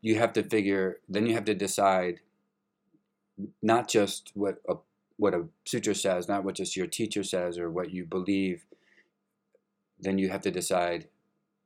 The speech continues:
the Buddha. So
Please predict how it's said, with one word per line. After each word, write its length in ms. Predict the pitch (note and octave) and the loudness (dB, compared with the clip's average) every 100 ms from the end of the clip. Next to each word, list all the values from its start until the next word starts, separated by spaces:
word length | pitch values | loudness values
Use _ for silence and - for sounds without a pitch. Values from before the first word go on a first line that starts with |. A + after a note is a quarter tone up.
| _ _ _ _ _ _ _ _ _ _ _ E3+ | _ _ _ _ _ _ _ _ _ _ _ -8
the 120 | F3 | -6
Buddha. 420 | E3 D#3+ - - _ _ _ _ _ _ _ _ _ _ | -4 -6 -6 -14 _ _ _ _ _ _ _ _ _ _
So 340 | - E2+ F2 | -6 -4 -6